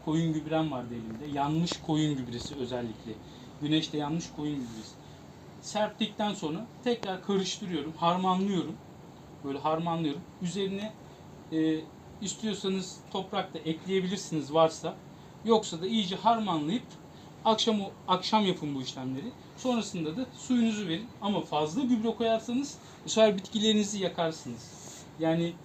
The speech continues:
onun tozunu ayarlayın. Saksınızın boyutuna göre verin. Göz kararı ben veriyorum. Bir ölçüm kullanmıyorum. Elimle serpiştirip karıştırıyorum. Bu şekil koyun gübresini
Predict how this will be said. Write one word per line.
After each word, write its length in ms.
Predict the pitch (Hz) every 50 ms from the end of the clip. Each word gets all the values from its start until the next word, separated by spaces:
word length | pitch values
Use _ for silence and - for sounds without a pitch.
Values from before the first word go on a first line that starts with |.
| - - - - -
onun 200 | 190 202 233 233
tozunu 420 | 226 - 240 214 196 214 220 233 226
ayarlayın. 560 | 202 196 208 202 202 208 208 175 147 185 233 - - - - - - - - - - - - - - - - -
Saksınızın 800 | - - 160 151 156 - - - 170 180 175 175 190 190 185 175
boyutuna 440 | 170 175 180 175 - - 185 185 180
göre 240 | 180 185 185 185 170
verin. 220 | 147 127 135 160 - - - -
Göz 240 | 151 165 180 - -
kararı 380 | - 180 175 175 175 175 170
ben 220 | 156 143 135 131 123
veriyorum. 320 | 123 117 117 120 135 156 160 139 135
Bir 100 | 160 165
ölçüm 340 | 151 147 147 - - 165 156
kullanmıyorum. 600 | - 160 156 156 160 160 156 135 120 123 - - - - - - - - - - - -
Elimle 340 | 190 190 196 185 160 147 139
serpiştirip 640 | - 226 196 196 - - - - 160 165 208 - -
karıştırıyorum. 520 | 208 202 202 196 - - 135 151 226 262 285
Bu 80 | 294
şekil 300 | - 185 - - 233 269 - - - - - - - - -
koyun 260 | 220 220 220 220 214
gübresini 440 | 196 175 175 175 - - 208 240 254